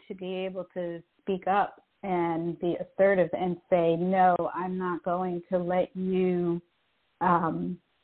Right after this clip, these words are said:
let you give up on my loved one. And I'm not going to give up on my loved one, even though you're telling me that that's what I should do because you said so."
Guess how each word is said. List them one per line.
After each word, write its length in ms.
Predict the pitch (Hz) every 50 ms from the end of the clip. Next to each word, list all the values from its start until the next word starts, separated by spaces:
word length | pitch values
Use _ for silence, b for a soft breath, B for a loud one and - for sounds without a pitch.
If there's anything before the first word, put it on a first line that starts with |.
| _ _ _ _ _ _ _ -
let 360 | 202 190 196 196 196 - -
you 600 | 196 196 196 202 202 202 196 202 202 190 175 - - _ _ - 190 -
give 220 | 196 196 185 165
up 220 | 180 180 185 180
on 380 | 185 170 165 156 156 160 160 160 - _ _ _ _ _ _ _ _ _ _ _ -
my 340 | 180 180 180 175 175 175 175
loved 320 | 175 180 185 190 185 185
one. 260 | 156 151 147 - 165 - _ _ _ _ _ _ _ _ _ _ _ _ _ _ _ _ 208
And 100 | 180 160 - -
I'm 340 | 196 202 208 214 214 208 196
not 260 | 185 180 170 160 -
going 480 | - 190 202 202 185 175 160 160 170 - -
to 60 | 180
give 240 | 165 180 180 170 175
up 200 | 170 165 165 -
on 180 | 170 170 165
my 160 | 165 160 165
loved 280 | 170 175 175 175 170 170
one, 280 | 170 165 165 165 160 - -
even 300 | 190 190 175 180 180 175
though 240 | 175 175 180 180 180
you're 340 | 180 175 180 180 170 165 - _
telling 360 | - 190 185 175 175 175 165 160
me 140 | 160 165 165
that 140 | 175 165 165 -
that's 240 | 175 170 165 - - _
what 240 | - 175 165 - -
I 200 | 190 180 175 175 - - -
should 240 | 180 170 151 147 -
do 240 | - 180 180 180 170
because 440 | 160 165 160 160 - - 165 156 151 156
you 220 | 165 165 160 156 156 - _
said 200 | 165 160 151 147 - _
so." 260 | - 135 131 - 139